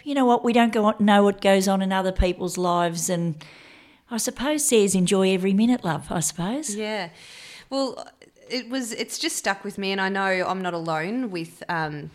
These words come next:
Speaker 2: so many in our community out there that's parents are probably passing on that same stuff, but I think they're pretty key things if you can just stick to every day. And NetFit for us is more than just a game of netball, but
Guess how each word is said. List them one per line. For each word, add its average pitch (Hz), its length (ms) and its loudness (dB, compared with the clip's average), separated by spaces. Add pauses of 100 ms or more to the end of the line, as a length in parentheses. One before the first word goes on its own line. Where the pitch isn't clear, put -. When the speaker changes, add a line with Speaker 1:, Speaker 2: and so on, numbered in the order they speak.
(220)
Speaker 2:
so - 180 -4
many 175 200 -4
in 165 80 -4
our 156 120 -4
community 165 460 -6
out 151 160 -6
there 165 180 -2
that's 160 260 -8
parents 190 380 -4
are 165 40 -12
probably 170 280 -8
passing 160 420 -8
on 160 120 -6
that 156 180 -6
same 160 280 -8
stuff, 170 360 -8
but - 140 -6
I - 460 -20
think 381 180 -4
they're 330 80 -4
pretty 190 420 -8 (140)
key 180 240 -8
things 175 360 -6
if 170 120 -10
you 175 80 -10
can 165 160 -8
just 165 160 -10
stick 196 220 -12
to 180 140 -8
every 160 220 -8
day. 160 320 -2
And 160 180 -6 (420)
NetFit 220 560 -2
for 185 220 -4
us 175 200 -2
is 185 120 -8
more 185 320 -4
than 175 160 -6
just 170 200 -10
a 170 40 -8
game 160 280 -4
of 156 140 -10
netball, 175 540 -6
but - 380 -6